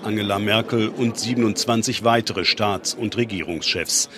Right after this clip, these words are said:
Ab morgen sollen die U-S-Sonderzölle auf Stahl und Aluminium gelten. Die E-U-Handelskommissarin hatte noch versucht,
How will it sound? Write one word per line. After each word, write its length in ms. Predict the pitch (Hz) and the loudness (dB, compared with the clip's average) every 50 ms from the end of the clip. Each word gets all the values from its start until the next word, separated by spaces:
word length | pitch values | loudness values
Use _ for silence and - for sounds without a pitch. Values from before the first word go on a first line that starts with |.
| - - - - - - - | -16 -16 -16 -18 -14 -4 0
Ab 160 | - 135 - | 0 0 4
morgen 400 | 135 127 127 131 123 110 101 95 | 4 6 6 6 4 2 -2 -4
sollen 280 | 85 - 90 92 98 98 | -4 -4 -4 -4 -4 -4
die 160 | 90 95 101 | -4 -6 -6
U-S-Sonderzölle 1080 | - 107 107 110 110 104 - - - 113 117 120 113 107 107 - - 123 117 110 113 110 | -4 -2 -2 0 0 0 -2 0 0 2 2 4 2 2 2 0 0 0 2 2 2 2
auf 160 | - 107 - | 0 0 -2
Stahl 400 | - - - 123 113 107 107 110 | 0 0 2 2 2 2 2 0
und 200 | 113 117 110 - | 0 -2 -4 -2
Aluminium 600 | - 117 113 120 123 127 131 139 135 117 107 107 | -2 0 2 2 2 4 4 4 4 2 2 2
gelten. 500 | 98 110 104 104 98 - - 107 101 92 - - - - - - - - | 2 2 2 2 2 0 -2 -2 -2 -2 -6 -10 -20 -20 -20 -14 -8 -6
Die 180 | 117 117 - 131 | -4 0 0 0
E-U-Handelskommissarin 1300 | 131 143 143 120 107 131 139 139 135 123 - - - 139 131 139 135 - - 143 139 139 143 165 165 117 | 2 4 2 2 4 4 4 4 2 2 2 2 4 4 4 4 4 4 4 4 4 4 2 2 2 0
hatte 200 | 104 - - 98 | 0 0 -2 -2
noch 180 | 95 95 92 | -2 -2 -4
versucht, 600 | - - - 104 92 - 113 120 123 - - - | -4 -4 -2 -2 0 0 0 0 0 -2 -6 -12